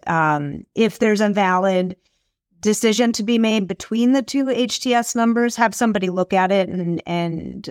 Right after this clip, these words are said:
um, you know, Customs understands that everybody's not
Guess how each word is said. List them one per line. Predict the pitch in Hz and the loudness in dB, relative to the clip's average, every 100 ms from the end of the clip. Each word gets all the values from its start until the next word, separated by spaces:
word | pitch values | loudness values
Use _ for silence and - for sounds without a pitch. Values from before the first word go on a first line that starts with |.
| - | -6
um, | 170 170 165 160 - | -4 -2 -2 -6 -4
you | 226 | 0
know, | 226 208 | 2 2
Customs | - 247 - 269 247 233 - | 4 2 2 2 2 0 -4
understands | - 208 202 196 - 190 185 190 | -2 0 2 0 -2 0 0 0
that | 180 | -2
everybody's | - 180 185 185 180 175 165 | 0 -2 0 2 0 -2 0
not | 160 151 160 | 2 2 2